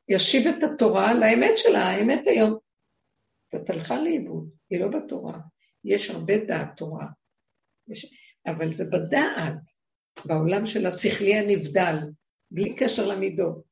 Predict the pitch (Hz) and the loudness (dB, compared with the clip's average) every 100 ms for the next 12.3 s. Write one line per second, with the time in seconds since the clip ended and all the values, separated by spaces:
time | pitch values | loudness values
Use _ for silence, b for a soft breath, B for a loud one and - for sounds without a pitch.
0 | _ _ _ _ _ _ - _ - 170 | _ _ _ _ _ _ -20 _ -6 0
1 | 220 302 - 202 196 185 190 196 196 202 | 2 0 -2 0 0 2 0 0 0 -2
2 | 208 226 370 392 - - - _ _ _ | -2 -2 -2 -2 -4 -16 -20 _ _ _
3 | _ _ _ _ _ _ _ _ - 170 | _ _ _ _ _ _ _ _ -12 -8
4 | 160 - 160 175 - 185 - - - - | -8 -8 -8 -8 -8 -8 -8 -12 -14 -6
5 | 170 165 170 170 311 302 190 - _ _ | 0 0 0 -2 -2 -2 -6 -10 _ _
6 | _ _ _ _ _ _ _ _ - 185 | _ _ _ _ _ _ _ _ -4 0
7 | 175 175 214 302 240 - 202 196 208 196 | 2 0 2 2 2 2 2 4 2 0
8 | 190 180 175 170 180 - _ _ - 180 | 0 -2 -2 -4 -4 -8 _ _ -4 0
9 | 190 190 202 220 - - 160 165 - 180 | 2 4 6 6 4 -4 -2 -2 -2 -2
10 | 180 175 185 226 175 233 262 196 165 - | 0 0 0 0 2 4 2 0 -4 -10
11 | _ _ _ - - 226 214 220 208 165 | _ _ _ -8 -4 2 4 4 4 2
12 | 160 160 165 | 0 -2 -6